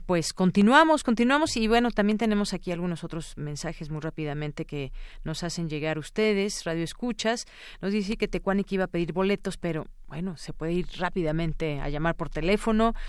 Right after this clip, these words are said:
o no. Ya se terminaron, ¿verdad? Además, ya volaron rapidísimo. Hay que estar muy atentos y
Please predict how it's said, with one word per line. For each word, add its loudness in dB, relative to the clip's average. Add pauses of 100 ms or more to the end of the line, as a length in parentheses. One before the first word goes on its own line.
(140)
o -2
no. -2 (220)
Ya 4
se 2
terminaron, 0
¿verdad? -4
Además, -8
ya -2
volaron 4
rapidísimo. -2 (280)
Hay 4
que -4
estar 2
muy 0
atentos -2
y -8